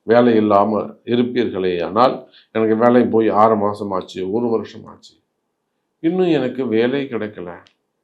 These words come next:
இந்த மாதிரியெல்லாம் சொல்லக்கூடிய மிதுன ராசி அன்பர்களே, வேலை வாய்ப்புகள் உருவாகும். So, நிறைய, நிறைய விஷயங்கள் நம்ம பேசிக்கிட்டே போகலாம், ஒரு முடிவே இருக்காது.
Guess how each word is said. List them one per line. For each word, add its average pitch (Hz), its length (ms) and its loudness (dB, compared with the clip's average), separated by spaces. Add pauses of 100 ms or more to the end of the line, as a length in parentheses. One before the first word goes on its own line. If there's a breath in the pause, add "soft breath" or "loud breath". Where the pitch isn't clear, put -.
(800)
இந்த 160 400 4
மாதிரியெல்லாம் 123 640 0
சொல்லக்கூடிய 107 840 -6
மிதுன 117 280 0
ராசி 101 400 -6
அன்பர்களே, 98 500 -12
வேலை 151 400 -4
வாய்ப்புகள் 123 600 -4
உருவாகும். 110 880 -2 (1040)
So, 190 200 4
நிறைய, 175 520 6
நிறைய 170 480 2
விஷயங்கள் 143 540 0
நம்ம 127 200 2
பேசிக்கிட்டே 123 580 -4
போகலாம், 123 320 -2
ஒரு 113 160 2
முடிவே 117 440 -2
இருக்காது. 110 720 -2